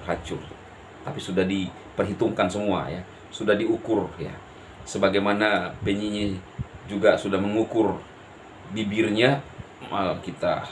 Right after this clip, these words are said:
Ini keras loh, ya, teman-teman. Ini berita resmi dari, berita dari akun resmi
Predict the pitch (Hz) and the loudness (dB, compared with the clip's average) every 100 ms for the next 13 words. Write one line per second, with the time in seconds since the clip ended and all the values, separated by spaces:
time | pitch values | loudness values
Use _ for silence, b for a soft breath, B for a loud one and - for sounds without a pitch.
0 | - - - - - - - - - - | -14 -18 -20 -20 -20 -20 -20 -20 -20 -18
1 | - - - - - - - - - - | -16 -16 -18 -20 -20 -20 -20 -20 -18 -6
2 | 107 110 113 101 104 - 92 85 85 85 | -4 0 2 2 0 2 4 4 2 0
3 | 90 85 90 101 - - - - - 107 | -2 -2 -4 -6 -10 -18 -20 -18 -8 -2
4 | 107 90 95 101 98 110 104 104 - 120 | -2 0 2 2 4 6 6 4 -2 -2
5 | 117 101 98 98 104 - - - - - | 2 2 4 0 -2 -6 -10 -18 -16 -6
6 | 98 104 104 98 - - 107 98 110 113 | -2 2 2 4 2 2 2 4 4 4
7 | 131 123 | 2 2